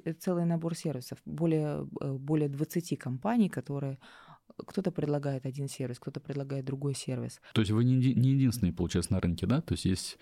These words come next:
Speaker 1: На
Speaker 2: ком-,
Speaker 1: рынке, на рынке
Speaker 2: компании-конкуренты?
Speaker 1: есть, на рынке есть конкуренция, и, э, это хорошо, это драйвер, это подтверждает,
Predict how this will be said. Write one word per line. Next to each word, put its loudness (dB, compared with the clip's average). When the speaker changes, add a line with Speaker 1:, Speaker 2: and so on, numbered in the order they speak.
Speaker 1:
На 2
Speaker 2:
ком-, 8
Speaker 1:
рынке, 2
на 4
рынке 2
Speaker 2:
компании-конкуренты? 4
Speaker 1:
есть, -2
на -2
рынке -2
есть -6
конкуренция, -2
и, -6
э, -4
это -6
хорошо, -2
это -4
драйвер, -4
это -6
подтверждает, -4